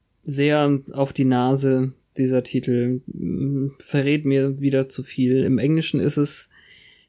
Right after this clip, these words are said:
das mehrdeutige Wort grave, das sowohl ernst, also, mm, gr-,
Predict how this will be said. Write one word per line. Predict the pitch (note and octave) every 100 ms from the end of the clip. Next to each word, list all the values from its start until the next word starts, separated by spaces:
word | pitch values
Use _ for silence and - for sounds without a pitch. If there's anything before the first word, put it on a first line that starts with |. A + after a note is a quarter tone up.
| _ _
das | - C3+ - -
mehrdeutige | C3 C#3+ D#3+ C#3+ C#3 C#3 C#3+ C3+ C3+ B2+ C3+
Wort | B2 C3 - D3+ - C3
grave, | C#3 C3+ D3 C#3 A#2+ - - _ _ _ -
das | B2+ -
sowohl | C3 B2+ B2+ B2+ C3+ C3 C3 B2+ - _ _ -
ernst, | B2 C3 F3 - - - _ -
also, | C3 B2+ A#2+ - -
mm, | - - - - - - - _ _
gr-, | - F#3+